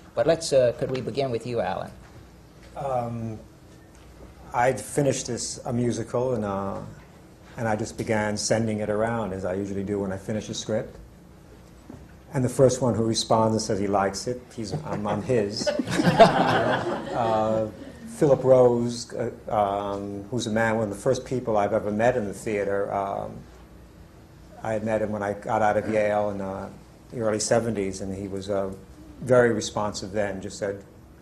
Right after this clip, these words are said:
Speaker 2: you know, I, he liked my work, and anytime I, um,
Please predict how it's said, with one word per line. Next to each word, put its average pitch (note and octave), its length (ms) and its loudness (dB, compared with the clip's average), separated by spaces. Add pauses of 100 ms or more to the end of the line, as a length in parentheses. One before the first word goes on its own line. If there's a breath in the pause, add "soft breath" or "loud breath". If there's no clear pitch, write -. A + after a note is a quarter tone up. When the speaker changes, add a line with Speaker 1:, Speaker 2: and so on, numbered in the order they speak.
(260)
Speaker 2:
you A#2 80 -8
know, G2+ 240 -8
I, G#2 340 -6
he G#2+ 60 -10
liked G#2+ 280 0
my G#2+ 100 -2
work, A2 400 0
and G2+ 80 -4
anytime G#2 440 -4
I, G2 220 -2
um, G2+ 360 -4